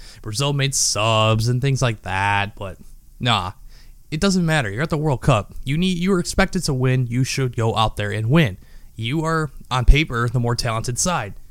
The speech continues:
Cameroon, late goal, second half stoppage time, gets the win. And they were, again, two points behind Switzerland.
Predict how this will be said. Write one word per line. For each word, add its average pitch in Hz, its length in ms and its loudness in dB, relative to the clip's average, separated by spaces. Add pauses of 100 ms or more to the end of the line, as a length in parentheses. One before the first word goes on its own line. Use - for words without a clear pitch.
(300)
Cameroon, 156 580 0 (180)
late 160 300 2
goal, 156 460 0
second 151 300 0
half 156 140 2
stoppage - 380 -2
time, 175 300 -2 (300)
gets 139 200 -6
the 170 100 0
win. 180 280 2
And 110 120 -6
they 117 80 -2
were, 120 240 -4 (320)
again, 139 440 -2 (320)
two 139 260 -2
points 160 380 -2
behind 123 520 0
Switzerland. 110 640 -6